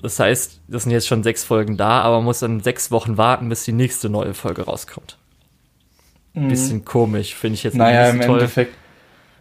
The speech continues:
Speaker 1: Ja.
Speaker 2: im Endeffekt für mich, ich, ich schätze mal, dass ich September vielleicht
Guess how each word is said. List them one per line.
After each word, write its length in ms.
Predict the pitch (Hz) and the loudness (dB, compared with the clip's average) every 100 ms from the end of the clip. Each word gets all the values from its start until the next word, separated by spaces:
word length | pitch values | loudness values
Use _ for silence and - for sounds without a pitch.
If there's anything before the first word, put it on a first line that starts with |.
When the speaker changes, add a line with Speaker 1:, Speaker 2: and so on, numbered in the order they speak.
| - | -10
Speaker 1:
Ja. 120 | 104 | -2
Speaker 2:
im 100 | 113 | 0
Endeffekt 460 | 113 131 123 117 - | 2 2 2 -2 -2
für 100 | 120 | -2
mich, 440 | 113 127 - - _ | 2 0 0 -12 _
ich, 400 | - 120 - - _ _ _ _ _ _ | -16 -14 -14 -16 _ _ _ _ _ _
ich 80 | - - | -18 -6
schätze 360 | 127 131 - 131 | -2 -2 -2 -2
mal, 280 | 117 113 113 | 4 4 4
dass 240 | 110 - | 0 0
ich 320 | 113 - - - - _ _ | -4 -4 -12 -20 -20 _ _
September 1080 | - - 110 - _ - 127 123 147 135 127 | -14 -6 -6 -6 _ -6 0 2 4 4 4
vielleicht 920 | 123 123 120 117 117 117 - - - | 2 0 2 4 4 2 -6 -20 -20